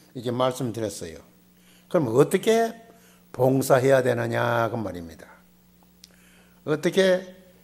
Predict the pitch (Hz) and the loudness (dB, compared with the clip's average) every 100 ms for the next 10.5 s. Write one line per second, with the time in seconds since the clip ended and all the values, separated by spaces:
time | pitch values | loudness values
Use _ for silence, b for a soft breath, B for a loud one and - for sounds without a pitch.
0 | _ _ 110 131 147 127 113 113 120 110 | _ _ -2 0 0 0 0 0 0 0
1 | 135 139 135 120 110 104 98 95 76 - | 0 -2 2 0 0 -4 -8 -10 -14 -20
2 | _ _ _ _ _ _ _ _ _ _ | _ _ _ _ _ _ _ _ _ _
3 | _ _ - _ b b b b b b | _ _ -20 _ b b b b b b
4 | 165 175 143 151 147 151 151 143 - - | 2 4 4 4 4 2 0 -2 -6 -20
5 | - _ _ b b b 131 135 120 127 | -20 _ _ b b b -6 -2 -2 -2
6 | 113 104 113 170 190 196 185 175 151 135 | -2 -4 -2 2 4 4 4 4 4 2
7 | 120 123 - 120 107 - 127 120 107 - | 2 0 0 -4 -6 -6 -6 -4 -6 -6
8 | 90 127 123 - b b - 160 175 165 | -12 -8 -10 -10 b b 2 4 4 2
9 | 165 - 175 170 160 139 156 151 156 143 | 0 -2 -6 -2 -2 -2 -2 0 0 0
10 | 135 - 143 139 | -2 -4 -6 -6